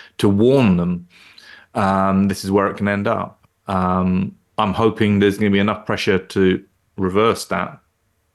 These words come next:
um, with Julian Assange. We'll have to see. Um, you know, but that's,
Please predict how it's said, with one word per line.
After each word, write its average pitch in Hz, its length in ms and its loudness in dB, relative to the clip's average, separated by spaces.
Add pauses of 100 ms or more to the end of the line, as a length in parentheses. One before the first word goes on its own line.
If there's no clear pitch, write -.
(160)
um, 92 200 -2
with 87 140 -4
Julian 92 360 0
Assange. 90 360 -2
We'll 90 140 -2
have - 180 -8
to - 80 -14
see. 101 380 -4 (540)
Um, 92 720 -2 (920)
you 170 140 2
know, 120 160 2
but 120 340 -2
that's, - 640 -2